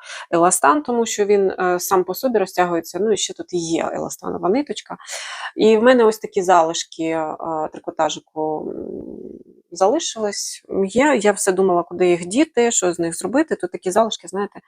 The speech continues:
на які, з яких можна ще якийсь топ зробити. Ну, тобто я не ношу, то воно таке лежить. А, так от, е,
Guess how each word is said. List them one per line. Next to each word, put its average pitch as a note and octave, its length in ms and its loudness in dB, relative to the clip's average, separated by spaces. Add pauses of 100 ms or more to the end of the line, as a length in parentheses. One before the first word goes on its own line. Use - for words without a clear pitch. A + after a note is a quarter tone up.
(540)
на E3+ 120 4
які, F#3+ 460 6
з E3+ 60 0
яких F#3+ 280 0
можна F#3+ 280 -2
ще - 180 -4
якийсь F3+ 320 -4
топ - 240 -6 (260)
зробити. - 300 -14
Ну, F3+ 100 -2
тобто E3+ 260 -2
я A3 140 4
не B3+ 100 4
ношу, E4 580 0 (640)
то G#3 480 2 (200)
воно A3 380 6
таке G3+ 220 0
лежить. - 280 0 (680)
А, F#3+ 360 6
так C4+ 220 2
от, G3 360 4
е, F3+ 40 2